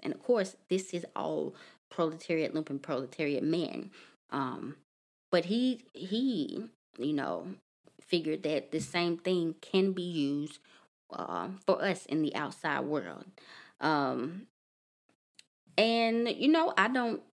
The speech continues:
I don't disagree. I think that there are,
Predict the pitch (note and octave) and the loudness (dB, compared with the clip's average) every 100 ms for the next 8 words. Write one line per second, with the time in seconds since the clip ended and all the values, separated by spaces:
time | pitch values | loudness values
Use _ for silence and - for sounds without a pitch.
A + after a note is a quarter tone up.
0 | _ - F3+ F#3+ F#3 F#3 F#3 F3 F3 G3+ | _ -4 0 0 -2 -6 -4 -4 -2 -4
1 | B3 _ _ - F3 - F3+ F3 - - | -8 _ _ -4 -4 -2 -4 -4 -6 -4
2 | E3+ E3 D#3 - - - _ _ _ _ | 0 0 -2 -10 -20 -20 _ _ _ _
3 | _ - E3+ E3 D#3+ E3 - D#3+ D#3+ D#3 | _ -12 0 2 2 2 2 2 2 0
4 | D#3+ E3 D#3+ | 0 0 -2